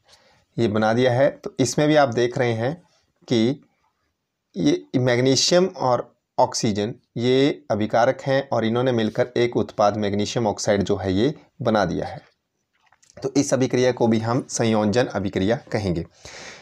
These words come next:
इसके अलावा हमारी एनसीईआरटी बुक में भी एग्जांपल हैं, जैसे इसको हम करते हैं कैल्शियम ऑक्साइड सॉलिड प्लस एच टू ओ, that is water, जल, लिक्विड। ये दोनों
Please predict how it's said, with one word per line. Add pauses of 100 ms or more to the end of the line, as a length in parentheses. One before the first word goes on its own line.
इसके
अलावा
हमारी
एनसीईआरटी
बुक
में
भी
एग्जांपल
हैं,
जैसे
इसको
हम
करते
हैं (540)
कैल्शियम (120)
ऑक्साइड (720)
सॉलिड (640)
प्लस (600)
एच
टू (140)
ओ, (460)
that
is (300)
water,
जल, (640)
लिक्विड। (340)
ये
दोनों